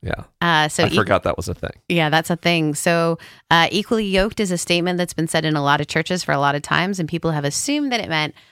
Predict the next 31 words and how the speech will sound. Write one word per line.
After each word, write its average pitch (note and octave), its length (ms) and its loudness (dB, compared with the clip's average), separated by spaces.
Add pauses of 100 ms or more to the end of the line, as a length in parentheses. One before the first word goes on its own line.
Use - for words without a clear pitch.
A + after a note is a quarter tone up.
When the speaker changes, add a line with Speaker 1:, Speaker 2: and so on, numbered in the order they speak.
(160)
Speaker 2:
that D3 140 -2
my F3 380 0
significant D#3+ 580 -4
other C#3+ 240 -2
needs C#3 220 -4
to - 100 -8
believe C3+ 320 -2
exactly C3+ 560 -4
how D#3+ 180 0
I C3+ 160 -4
believe C3 320 -6 (320)
in C#3 140 -2
the C3+ 140 -2
exact C3+ 520 -4
same B2+ 240 -4
way B2 300 -6 (520)
that C3 80 -12
they C3 120 -2
believe. G#2+ 320 -6
But - 120 0
Mike, E3 260 2
I'm D3+ 80 0
gonna E3 120 0
ask C3+ 260 -2
you E3 80 2
a D#3+ 40 -2
question. C#3 560 -6 (1200)
Do E3+ 80 0
you F3+ 240 2
and A3 180 0
Jenny E3 560 0